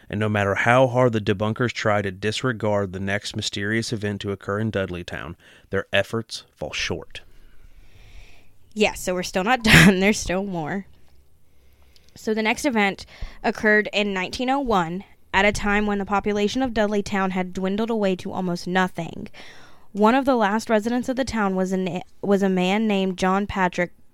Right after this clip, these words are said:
Speaker 2: Brophy. Tragedy visited swiftly and in several blows. First, his wife died of consumption, which was not uncommon in those days, and there was nothing strange about her ailment, as she had been suffering from it for years.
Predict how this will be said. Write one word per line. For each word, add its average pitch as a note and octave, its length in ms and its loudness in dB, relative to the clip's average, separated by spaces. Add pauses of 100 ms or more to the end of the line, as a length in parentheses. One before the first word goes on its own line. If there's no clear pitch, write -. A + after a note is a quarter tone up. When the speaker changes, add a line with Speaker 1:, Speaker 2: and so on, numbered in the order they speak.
Speaker 2:
Brophy. F3+ 600 2 (340)
Tragedy B3+ 420 4
visited A3+ 540 2
swiftly C4 640 -2
and G#3 200 -2
in G3+ 140 0
several E3+ 420 -2
blows. F3 680 2 (480)
First, E4 400 6
his E4+ 160 4
wife B3+ 260 4
died A3+ 240 6
of A3 140 0
consumption, F#3 760 -2
which G#3 240 -2
was G#3 180 -2
not G3+ 380 2
uncommon F#3+ 540 -2
in F#3 140 -2
those G3 260 -2
days, E3+ 400 -2
and F#3 200 -2
there F#3 120 -2
was F#3+ 160 -2
nothing F#3+ 260 -2
strange F3+ 380 -4
about D#3+ 180 -2
her E3 160 -8
ailment, C#4 500 0
as A3+ 180 -4
she G#3 260 -4
had G#3 160 -6
been G#3+ 120 -2
suffering F3+ 460 -4
from E3+ 220 -6
it D3+ 120 -8
for - 140 -16
years. D3+ 600 -6